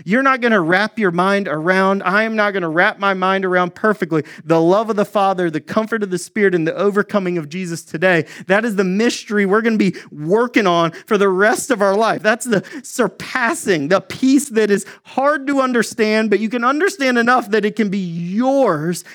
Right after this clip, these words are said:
that surpasses all understanding, will guard your hearts and minds in Christ Jesus.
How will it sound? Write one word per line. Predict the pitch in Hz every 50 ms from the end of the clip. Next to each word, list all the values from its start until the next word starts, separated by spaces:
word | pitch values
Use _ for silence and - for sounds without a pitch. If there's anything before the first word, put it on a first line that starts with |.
| - - -
that | 202 226 220
surpasses | - 240 226 - - 247 269 302 294 302 302 233 220
all | 220 202
understanding, | 180 175 170 165 - 165 156 160 175 175 165 - - - _ -
will | 180 185 175
guard | 156 156 202 208 233 247 254 233
your | 226 233 233
hearts | 175 - - 214 208 202 - - -
and | 190 175 165
minds | 156 151 147 147 143 143 -
in | 151 143
Christ | 131 - - 156 147 139 139 -
Jesus. | - - 165 160 156 131 120 117 113 - - -